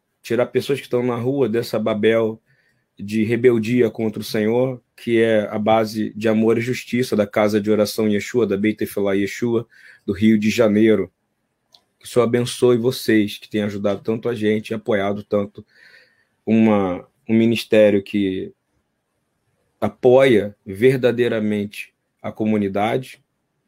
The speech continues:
Não é mais do que obrigação. E o nosso lema hoje é "Comida é obrigatória", somos obrigados a compartilhar alimento, né? E educação é fundamental, e por isso que a gente tem a plataforma de apoio à educação e empreendedorismo.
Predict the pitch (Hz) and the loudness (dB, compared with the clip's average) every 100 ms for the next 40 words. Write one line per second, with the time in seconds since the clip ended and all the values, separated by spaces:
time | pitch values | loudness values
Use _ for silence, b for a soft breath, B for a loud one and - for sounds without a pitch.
0 | _ - 117 117 127 156 135 135 123 123 | _ -6 -2 0 0 0 0 0 2 0
1 | 120 - 98 92 - _ _ _ 107 117 | 0 -2 -2 -4 -14 _ _ _ -2 -2
2 | 123 120 120 123 113 113 123 117 110 110 | 0 2 2 4 4 4 4 2 2 2
3 | 107 98 98 b b b b _ _ - | 0 -2 -8 b b b b _ _ -8
4 | - 120 147 170 160 135 120 113 - 104 | -2 2 2 2 2 2 2 2 4 2
5 | 110 - 127 123 113 135 120 120 120 107 | 0 -2 -2 0 0 -2 -2 0 0 -2
6 | 107 117 107 110 - 107 107 110 110 104 | -6 -4 -6 -8 -6 -2 0 0 0 -2
7 | 98 - 107 117 143 _ _ _ _ _ | -4 -4 -4 -4 -6 _ _ _ _ _
8 | _ _ - 110 110 117 - 113 110 120 | _ _ 0 0 2 0 0 -2 -2 0
9 | 117 117 113 - 101 92 - 110 - 101 | 0 0 -2 -2 0 0 -2 -6 -2 -2
10 | 107 - 104 107 107 107 - 107 107 107 | -2 -4 -4 -2 -4 -6 -2 -2 0 -2
11 | 101 110 104 104 98 107 - 104 107 104 | 0 4 4 2 2 0 2 2 2 0
12 | - 104 101 101 104 107 104 87 92 87 | -2 -4 -2 -2 0 0 0 -2 -4 -8